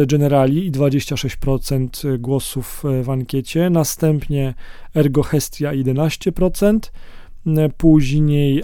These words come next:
Allianz osiem procent, Nationale Nederlanden dwa procent, P Z U jeden procent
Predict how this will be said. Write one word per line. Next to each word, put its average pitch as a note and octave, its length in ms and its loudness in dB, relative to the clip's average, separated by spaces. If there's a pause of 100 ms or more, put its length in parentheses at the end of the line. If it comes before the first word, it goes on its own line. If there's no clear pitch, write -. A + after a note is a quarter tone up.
Allianz C#3+ 720 4
osiem F#3+ 440 2
procent, F3+ 600 0
Nationale D3+ 680 0
Nederlanden C3+ 760 -2
dwa C#3 280 4
procent, E3 540 0 (440)
P E3 140 8
Z D3 240 2 (100)
U C3 180 2
jeden D#3+ 360 4
procent D3+ 480 0